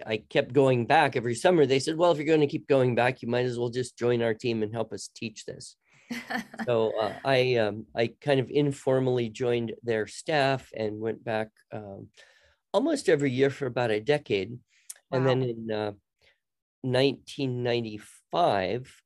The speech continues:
Speaker 1: I decided to try and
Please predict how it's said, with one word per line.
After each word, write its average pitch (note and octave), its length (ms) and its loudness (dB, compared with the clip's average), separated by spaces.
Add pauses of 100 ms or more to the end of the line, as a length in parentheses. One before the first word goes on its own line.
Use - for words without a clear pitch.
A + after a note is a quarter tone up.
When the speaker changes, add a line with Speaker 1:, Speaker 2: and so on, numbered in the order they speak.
Speaker 1:
I A2 500 -2 (420)
decided A#2 640 -2 (100)
to G#2+ 440 -4
try B2 240 -2
and G#2+ 300 -2